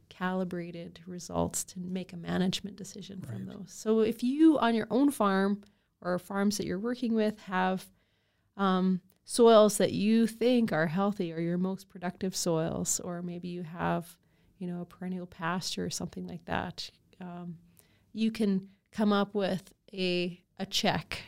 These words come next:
Speaker 1: and then submit those together and, uh, and for yourself, see how they compare.
Speaker 2: So
Speaker 1: You're
Speaker 2: sort of
Speaker 1: looking at
Speaker 2: benchmark in your own
Speaker 1: Benchmark,
Speaker 2: Yeah.
Speaker 1: yeah. And also with this sampling, you wanna be careful about the time of year that you sample because, you know, we have changes,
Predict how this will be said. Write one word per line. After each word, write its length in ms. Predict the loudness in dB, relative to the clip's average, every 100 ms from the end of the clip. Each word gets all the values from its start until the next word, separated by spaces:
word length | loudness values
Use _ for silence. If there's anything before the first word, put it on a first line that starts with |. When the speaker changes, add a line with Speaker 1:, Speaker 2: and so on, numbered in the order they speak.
| -8
Speaker 1:
and 180 | -4 2
then 160 | 2
submit 540 | 2 -2 -4 -6 -6 -6
those 460 | -6 -4 -2 -4
together 640 | -6 -6 -2 -2 -2 -4 -8 -14
and, 580 | -16 -12 -10 -10 -10 -10
uh, 300 | -12 -12 -12 -14 -20 _ _ _ -4
and 340 | 2 2 0 -6 -18
for 180 | -12
yourself, 640 | -10 -10 -10 -2 -2 -2 -12
see 240 | -18 -18 -12
how 120 | -8
they 140 | -6
compare. 580 | -4 -6 -6 -10 -8 -8 -8
Speaker 2:
So 60 | -6
Speaker 1:
You're 80 | -2
Speaker 2:
sort 220 | 0 0
of 60 | 0
Speaker 1:
looking 120 | 0
at 120 | 0
Speaker 2:
benchmark 440 | 0 -2 -2 -4 -4
in 100 | -2
your 160 | -2
own 320 | -2 -2 -6 -10 -4
Speaker 1:
Benchmark, 580 | -2 -2 -2 -4 -4 -2
Speaker 2:
Yeah. 220 | 0 0
Speaker 1:
yeah. 40 | -6 _ _ _
And 120 | 2
also 420 | 4 4 6 6 6
with 200 | 2 2
this 200 | 0 2
sampling, 340 | 0 2 4
you 120 | 4
wanna 220 | 4 2
be 260 | 2 -2 -2
careful 640 | -2 0 0 -2 -4 -6 -8
about 520 | -4 -2 -2 -6 -10 -8
the 80 |
time 340 | -6 -4 -4 -4
of 120 | -4
year 280 | -2 -2 -2
that 140 | -4
you 100 | -6
sample 380 | -6 -8 -8 -2
because, 500 | -2 -2 -8 -8 -14
you 120 | -12 -10
know, 80 |
we 100 | -2
have 160 | -2 -2
changes, 720 | -6 -6 -2 0 0 0 -6